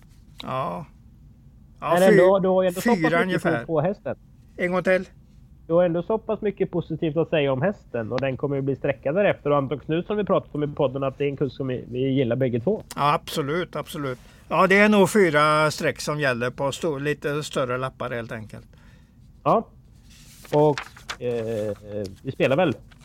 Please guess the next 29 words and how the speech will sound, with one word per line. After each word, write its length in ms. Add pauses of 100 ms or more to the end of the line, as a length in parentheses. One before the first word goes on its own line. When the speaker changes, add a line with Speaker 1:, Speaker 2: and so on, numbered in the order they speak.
Speaker 2:
med 140
de 100
stora 280
lapparna, 360
gör 140
du. 80
Speaker 1:
Ja, 260
det 120
får 120
vi 120
se. 120 (840)
Speaker 2:
Vi 100
vänder 320
blad 320
till 180
lopp, 460
eh, 220
sju. 260
Det 200
är 40
V 140
sextiofyra 540
avdelning 840 (240)
fyra. 540 (2500)
Två, 480 (260)
Gagga, 760
eh, 220
Riv 220
ner. 520